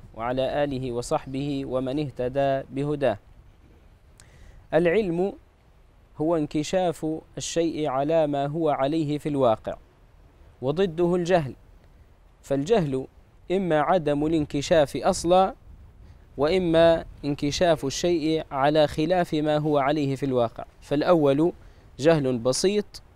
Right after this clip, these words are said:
والثاني جهل مركب. ووصف العلم بكونه شرعيا يخصصه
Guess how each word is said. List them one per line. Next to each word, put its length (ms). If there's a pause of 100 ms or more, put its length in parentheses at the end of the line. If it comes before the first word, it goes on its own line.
والثاني 720 (460)
جهل 320
مركب. 500 (960)
ووصف 420
العلم 520 (180)
بكونه 680
شرعيا 680 (840)
يخصصه 1000